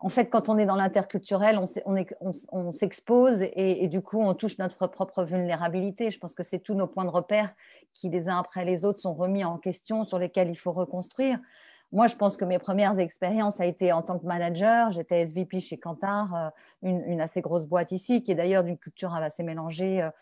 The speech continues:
presque plus anglaise qu'américaine, mais en fait, euh, en tout cas, j'ai managé pas mal d'Américains.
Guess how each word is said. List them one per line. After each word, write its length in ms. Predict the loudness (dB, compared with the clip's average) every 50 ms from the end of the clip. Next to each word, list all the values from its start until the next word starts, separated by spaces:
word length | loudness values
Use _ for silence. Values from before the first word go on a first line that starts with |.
| _ _ _ _ _
presque 300 | -10 -8 -8 -6 -6 -10
plus 260 | -10 -8 -10 -8 -6
anglaise 400 | -6 -4 0 2 4 4 2 2
qu'américaine, 720 | -2 -2 -2 -2 0 -2 -2 -4 -4 0 2 2 2 2 2
mais 120 | -2 -4
en 60 | -4
fait, 220 | -4 -6 -6 -6 -6
euh, 160 | -6 -6 -6 -6 -8
en 80 | -8
tout 120 | -10 -10 -4
cas, 120 | -4 -2
j'ai 140 | -2 -2 -4
managé 340 | -4 -4 -4 -4 -6 -8 -8
pas 140 | -8 -8
mal 160 | -6 -6 -6 -6
d'Américains. 640 | -6 -6 -6 -8 -8 -8 -6 -4 -2 -2 -2 -2